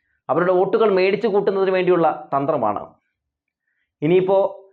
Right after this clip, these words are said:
കുറച്ച് മാസങ്ങൾ മാത്രമേ ഉള്ളൂ. അതുകൊണ്ട് സംഘികൾക്ക് ക്രൈസ്തവ ന്യൂനപക്ഷ വോട്ടുകൾ കിട്ടിയേ മതിയാകൂ. അതുകൊണ്ടിപ്പോൾ ഈ ക്രൈസ്തവരെ സോപ്പിടാൻ വേണ്ടി ആവിഷ്കരിച്ചിരിക്കുന്ന പരിപാടിയാണ് ഈ സ്നേഹയാത്ര എന്ന് പറയുന്നത്.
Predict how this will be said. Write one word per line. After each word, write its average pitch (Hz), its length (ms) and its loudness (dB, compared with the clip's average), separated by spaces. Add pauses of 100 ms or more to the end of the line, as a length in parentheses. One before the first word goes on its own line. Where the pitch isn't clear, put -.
(160)
കുറച്ച് 190 260 0
മാസങ്ങൾ 202 440 2
മാത്രമേ 190 440 0
ഉള്ളൂ. 170 220 0 (580)
അതുകൊണ്ട് 208 580 2 (580)
സംഘികൾക്ക് 220 640 2
ക്രൈസ്തവ 202 420 0
ന്യൂനപക്ഷ 220 440 2
വോട്ടുകൾ 202 560 0 (160)
കിട്ടിയേ 185 300 2
മതിയാകൂ. 143 500 0 (1000)
അതുകൊണ്ടിപ്പോൾ 196 560 2 (520)
ഈ 190 100 2 (540)
ക്രൈസ്തവരെ 208 460 0
സോപ്പിടാൻ 214 480 0
വേണ്ടി 190 460 -2 (400)
ആവിഷ്കരിച്ചിരിക്കുന്ന 190 920 0 (300)
പരിപാടിയാണ് 175 580 4
ഈ 165 60 0
സ്നേഹയാത്ര 160 680 -2
എന്ന് 127 160 -2
പറയുന്നത്. - 540 -8